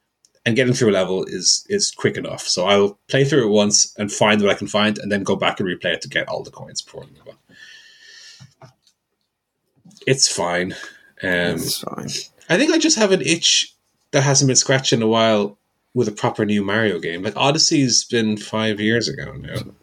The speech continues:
Speaker 2: Was that five years? Yeah.
Speaker 1: Twenty seventeen.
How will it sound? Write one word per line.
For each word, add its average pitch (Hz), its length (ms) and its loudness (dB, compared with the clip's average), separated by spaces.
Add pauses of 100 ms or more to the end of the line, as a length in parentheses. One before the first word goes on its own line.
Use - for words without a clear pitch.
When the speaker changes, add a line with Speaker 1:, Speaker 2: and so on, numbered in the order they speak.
(140)
Speaker 2:
Was 160 80 -12
that - 140 -6
five 143 260 2
years? 151 200 0
Yeah. 165 800 2
Speaker 1:
Twenty 127 200 0
seventeen. 107 720 -2